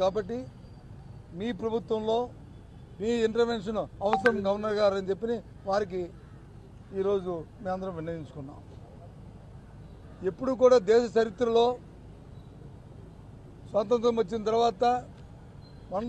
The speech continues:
రాష్ట్రమే కాదు ఏ రాష్ట్రంలో కూడా రాజకీయాల్లో ఉన్న ఏ నాయకుడు కూడా ఈ రకమైన పదాలతోని, ఈ రకమైన భాషతోని ఎవరు కూడా ప్ర-, ప్రయోగం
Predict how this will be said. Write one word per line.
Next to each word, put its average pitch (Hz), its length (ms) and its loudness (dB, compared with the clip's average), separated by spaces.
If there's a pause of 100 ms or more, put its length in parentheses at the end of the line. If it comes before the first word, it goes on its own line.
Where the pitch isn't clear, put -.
రాష్ట్రమే 254 420 4
కాదు 196 220 2
ఏ 240 120 10
రాష్ట్రంలో 254 380 4 (100)
కూడా 202 180 4 (1600)
రాజకీయాల్లో 247 600 6
ఉన్న 240 120 0 (160)
ఏ 240 40 6 (100)
నాయకుడు 254 320 4 (100)
కూడా 196 180 4 (1160)
ఈ 240 40 -2 (100)
రకమైన 247 360 4 (520)
పదాలతోని, 233 600 4
ఈ 220 80 -2
రకమైన 220 320 0 (120)
భాషతోని 214 500 0 (1700)
ఎవరు 226 160 2 (120)
కూడా 208 180 6 (800)
ప్ర-, 190 220 -2
ప్రయోగం 214 320 2